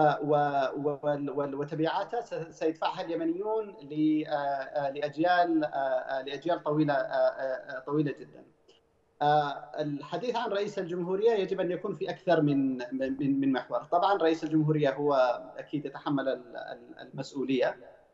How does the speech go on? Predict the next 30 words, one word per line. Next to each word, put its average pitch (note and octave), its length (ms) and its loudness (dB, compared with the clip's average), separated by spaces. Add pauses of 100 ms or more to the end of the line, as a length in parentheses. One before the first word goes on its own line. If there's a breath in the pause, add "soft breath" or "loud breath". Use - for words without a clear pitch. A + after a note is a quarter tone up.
(180)
وأحد D#3+ 400 4
الإشكاليات E3+ 600 0
الحقيقية D#3 580 0
التي C3 260 -2
نحن C#3+ 260 -2
نواجهها C#3+ 460 -2
هي E3 200 4
غياب D3 300 4
هذه C#3+ 200 -2
القيادة. A#2 480 -8 (220)
القيادة D#3 640 0
متى E3 280 2
ما D3+ 140 2
غابت، D#3 400 0 (560)
آه، C3 160 0
ظهرت D#3+ 400 4
هذه C#3 320 -4
ال-، C3 200 -6
آه، B2 360 -4
ظهرت C#3+ 380 -4
هذه C3 260 -4
ال-، A#2+ 200 -8
آه، - 40 -6
آه، B2 420 -2
هذه B2+ 200 -2
الفجوات. A#2 460 -4 (720)
آم، C#3 480 2 (200)
طبعًا F#3+ 260 6 (360)
ال-، C#3+ 340 4
ال-، C#3 260 2